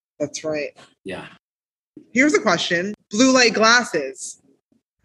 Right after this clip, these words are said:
Speaker 1: Do they do stuff, or am I just making things up?
Speaker 2: I think they do some stuff. I don't totally know, but I, I think there is some benefit to those glasses a little bit. I don't totally understand it.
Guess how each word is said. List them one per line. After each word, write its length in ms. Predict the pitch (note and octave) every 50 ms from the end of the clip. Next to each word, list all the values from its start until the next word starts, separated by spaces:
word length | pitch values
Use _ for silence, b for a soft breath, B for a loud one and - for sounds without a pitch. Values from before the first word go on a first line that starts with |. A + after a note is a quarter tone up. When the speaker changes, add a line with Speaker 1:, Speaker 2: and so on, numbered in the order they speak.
| _ _ _ _ _ _ _ _
Speaker 1:
Do 80 | F#3+ F#3
they 160 | F#3+ F#3+ F3+
do 160 | G3 G#3+ A3
stuff, 400 | G#3 - - C4+ C4+ C4+ - -
or 280 | G3+ F#3+ F3+ F3 F3 - -
am 120 | F3 F3+ F3+
I 100 | F3 F3
just 400 | F3 F3 E3+ - - - - _ _ _ _ _ _ -
making 380 | F3+ F3 E3 F3 E3+ E3 D3 -
things 200 | D#3 D#3 D3+ D3+
up? 200 | D3 C3 - - _ _ _ _ _ _ _ _ _ _ _ _ _ _ -
Speaker 2:
I 60 | C3+
think 280 | - - G#3 A3 G#3
they 120 | G#3+ G#3+ G3
do 180 | D#3+ F3 F#3
some 220 | F3+ - F3 E3 C#3
stuff. 580 | - - - D#3 D#3 G3 G#3 - - - - _ _ _ _ _ _ _ _ _ _ _ _ A#2+
I 80 | B2+
don't 220 | C3+ D3 D3+ D3+ D#3
totally 420 | - D3 D3 D3 C#3+ C#3+ C#3+ C3+
know, 460 | C3+ C3 C3 C3 D3 F#3+ G#3 - - _ _ -
but 120 | B2 B2
I, 180 | B2+ C3 C3 - C3 C3
I 20 | B2
think 260 | - D#3 D3+ D3 B2+
there 180 | C3 C3 C3
is 240 | C3+ C#3 D3 C#3+ -
some 260 | - C3+ C3 C3 C3
benefit 460 | C3 C3+ B2 C3 C#3 - - D#3 D#3+ D#3+
to 120 | - D#3+
those 260 | D#3 D#3+ D#3 D#3 D#3+ -
glasses 460 | D#3 D3 D3+ D#3+ D#3+ - - D#3+ D#3+
a 60 | D#3+
little 240 | D#3 D#3+ D#3+ E3 E3
bit. 220 | F3 F3+ G3 - - _ _ _ _ _ _ _ _ _ _ _ _ -
I 80 | A#2+
don't 280 | B2 C3 C3+ C3 C3+ -
totally 440 | - D3 C3+ C3 C3 C3 C3 C3 B2+
understand 560 | B2 B2 A#2+ - - - C3 B2+ B2+ C3+ D3+
it. 200 | F#3 G3 F#3